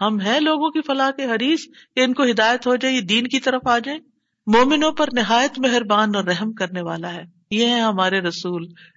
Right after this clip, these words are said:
جن کی گواہی اللہ تعالیٰ نے دی کہ ان کے اندر کے جذبات لوگوں کے لیے کیا ہیں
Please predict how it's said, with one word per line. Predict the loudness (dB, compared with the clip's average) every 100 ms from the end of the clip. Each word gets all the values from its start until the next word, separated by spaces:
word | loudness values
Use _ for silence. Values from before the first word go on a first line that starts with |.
| -8
جن | -2 -2
کی | -2 -6 -10 -12 -6
گواہی | -2 2 0 0 -6 -8 -10 -2
اللہ | 0 2
تعالیٰ | 2 0 0
نے | -2
دی | -2 -2 -2
کہ | -4 2
ان | 2 2
کے | 0 0
اندر | 0 0 0
کے | 0
جذبات | -2 -2 0 0 0
لوگوں | -4 -6 -8
کے | -8
لیے | -8
کیا | -6 -4 -4
ہیں | -8